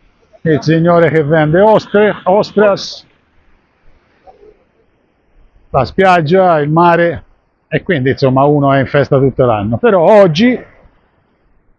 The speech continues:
in particolar modo è la festa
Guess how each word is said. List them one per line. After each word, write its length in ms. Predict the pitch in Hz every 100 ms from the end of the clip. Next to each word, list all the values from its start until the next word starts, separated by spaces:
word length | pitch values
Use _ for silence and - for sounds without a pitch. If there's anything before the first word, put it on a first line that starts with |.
| _ -
in 160 | 170
particolar 640 | 180 170 196 165 214 226 214
modo 520 | 220 190 202 226 - _ _ _ _ _ _ _ _ -
è 180 | 170 160
la 340 | 165 165 160 -
festa 720 | 208 190 - 208 202 -